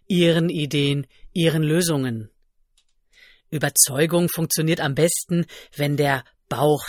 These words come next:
zu etwas Ja sagt und nicht nur der Kopf. Damit Bauchentscheidungen entstehen können, dafür braucht es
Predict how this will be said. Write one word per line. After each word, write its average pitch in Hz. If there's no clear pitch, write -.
zu -
etwas 120
Ja 131
sagt 117
und 185
nicht 180
nur 165
der 147
Kopf. 185
Damit 156
Bauchentscheidungen 135
entstehen 135
können, 139
dafür 165
braucht 170
es 156